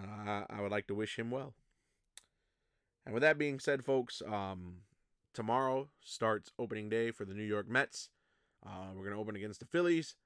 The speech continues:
Uh, we've got four straight games until our off day Friday,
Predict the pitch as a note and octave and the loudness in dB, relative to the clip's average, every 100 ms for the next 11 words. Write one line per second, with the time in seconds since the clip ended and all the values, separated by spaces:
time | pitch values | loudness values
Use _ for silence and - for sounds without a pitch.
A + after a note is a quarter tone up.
0 | _ _ _ - G2 G2 A#2+ G#2+ F#2+ C3+ | _ _ _ -14 -6 -2 0 0 2 4
1 | B2+ - A#2+ G#2 A2+ B2 B2 G#2+ G#2+ G#2 | 4 4 0 0 0 0 -2 -4 -4 0
2 | G#2 G#2+ A2 G#2+ G2+ G2 - C#3+ C3+ B2+ | 0 0 -2 -2 -4 -4 2 4 6 4
3 | B2+ | 0